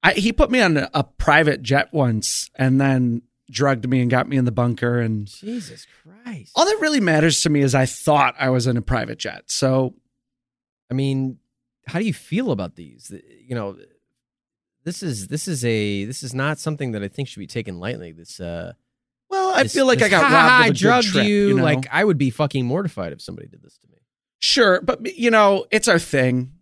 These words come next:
Speaker 1: Me and him have a established rapport. It's our little cat and mouse that we play.
Speaker 2: <sighs> I don't know, Ian. You're too nice.
Speaker 1: He
Speaker 2: You can't
Speaker 1: drugs
Speaker 2: give this, you
Speaker 1: me.
Speaker 2: give this guy a fucking inch, he'll take a mile. Trust me, it's not gonna be long before you're getting
Speaker 1: Hey, I give him more
Speaker 2: fucking
Speaker 1: than an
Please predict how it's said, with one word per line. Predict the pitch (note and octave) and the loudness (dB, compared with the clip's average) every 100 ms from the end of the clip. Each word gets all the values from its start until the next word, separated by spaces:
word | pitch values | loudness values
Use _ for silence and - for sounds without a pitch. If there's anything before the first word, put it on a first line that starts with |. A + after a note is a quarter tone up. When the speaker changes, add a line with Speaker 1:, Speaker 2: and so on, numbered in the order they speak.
| _ _ | _ _
Speaker 1:
Me | F#3 G#3 | -4 0
and | F#3+ | 2
him | D#3+ D3 C#3 | 2 2 2
have | C3+ B2+ | 2 0
a | B2 A2+ - _ | 0 -2 -6 _
established | C#3+ - - C3+ C3 C3+ B2+ - | -4 -2 0 0 0 0 -2 -2
rapport. | B2+ - B2 A#2+ A#2+ A#2 A2+ A2+ _ - - | -6 -2 0 0 0 -2 -4 -8 _ -20 -6
It's | D3+ G#3 | -4 -2
our | |
little | G#3 G#3+ | 0 0
cat | F#3 - D#3 D3+ | 0 0 0 0
and | |
mouse | C#3+ C3 B2+ - | 0 0 0 -2
that | B2 | -4
we | B2+ | -4
play. | - B2+ A#2+ A2+ A2 A2 - | -2 -2 0 -2 -4 -6 -12
Speaker 2:
<sighs> | _ A#2+ | _ -4
I | B2+ | -2
don't | B2 | -2
know, | G#2+ F#2+ | -2 -4
Ian. | F2+ F#2 | -4 -4
You're | G#2 | -4
too | - D3 | -4 -4
nice. | A#2 F#2 F2+ - - | -2 -4 -6 -8 -10
Speaker 1:
He | - F3 | -6 -4
Speaker 2:
You | F3+ | -2
can't | D3 | 0
Speaker 1:
drugs | E3 D#3+ D3+ | 2 2 2
Speaker 2:
give | F#3 | 0
this, | C#3+ C#3+ | 2 2
you | |
Speaker 1:
me. | C#3 | 4
Speaker 2:
give | C#3 | 2
this | G#3 - | 0 2
guy | G#3 | 2
a | F3+ | 4
fucking | D#3+ G#3 F3+ F#3 | 2 0 0 2
inch, | E3+ D3+ - | 2 2 0
he'll | |
take | C#3 C#3+ - | 0 0 0
a | |
mile. | C3+ C3+ C3 A#2 G#2+ G#2+ _ _ _ _ _ _ _ _ _ - | 0 0 0 0 -4 -10 _ _ _ _ _ _ _ _ _ -4
Trust | D3 - | -2 -2
me, | A#2 | -2
it's | C3 | 0
not | E3 | 2
gonna | G#3 | 4
be | F#3 | 4
long | F#3 F#3 | 4 2
before | D#3 D3 | 2 0
you're | C3+ | 0
getting | D#3+ D#3 B2 - _ _ - | 0 0 -2 -6 _ _ 0
Speaker 1:
Hey, | F3 | 4
I | E3 | 4
give | F#3+ A#3 | 6 6
him | G#3 | 6
more | F3 F3 | 6 6
Speaker 2:
fucking | D#3+ | 4
Speaker 1:
than | C#3+ | 2
an | D3+ | 2